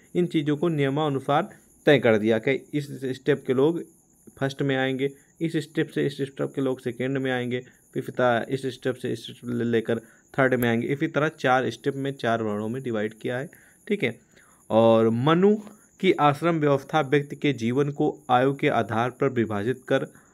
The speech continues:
तदरूप दायित्व निर्धारित किया, मतलब कि उम्र के हिसाब से, ठीक है, जो कि आपको भी आगे समझ में आ जाएगा।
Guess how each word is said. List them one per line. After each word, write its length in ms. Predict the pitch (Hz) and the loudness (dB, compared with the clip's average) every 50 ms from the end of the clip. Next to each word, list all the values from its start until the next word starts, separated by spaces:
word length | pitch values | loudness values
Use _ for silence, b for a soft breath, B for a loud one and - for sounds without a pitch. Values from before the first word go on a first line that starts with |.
| b b b - | b b b 0
तदरूप 460 | 151 147 139 135 127 123 131 143 139 | 2 2 4 2 2 2 0 0 -2
दायित्व 420 | 120 113 117 117 117 120 117 - 147 | -2 0 2 2 2 0 0 -2 -4
निर्धारित 440 | 139 127 110 101 101 98 95 95 - - | -2 -2 -2 -2 -2 -2 -4 -4 -6 -8
किया, 120 | - 104 101 | -8 -8 -6
मतलब 300 | 101 110 107 - - - | -6 -6 -6 -6 -6 -6
कि 60 | - - | -8 -8
उम्र 280 | - - 117 113 113 | -6 -2 -2 0 -2
के 160 | 110 - 107 | -2 -2 -6
हिसाब 240 | 104 101 - 107 107 | -8 -8 -8 -12 -14
से, 200 | 104 - - 123 - | -14 -16 -20 -16 -12
ठीक 180 | - 165 160 - | -10 -10 -10 -10
है, 140 | - 143 - _ _ _ _ _ _ _ _ _ _ _ _ _ _ _ _ _ - - - 113 | -14 -18 -18 _ _ _ _ _ _ _ _ _ _ _ _ _ _ _ _ _ -20 -20 -10 -8
जो 80 | 123 117 | -6 -2
कि 120 | - 147 | 2 2
आपको 260 | 135 120 - - 135 | 2 4 4 2 4
भी 100 | 123 131 | 4 6
आगे 180 | 123 117 120 117 | 4 4 2 0
समझ 220 | 117 127 117 113 | -2 -2 -2 0
में 140 | 113 107 107 | 0 0 0
आ 80 | 107 107 | -2 -2
जाएगा। 360 | 110 110 107 107 113 135 | -2 -2 -2 -4 -4 -6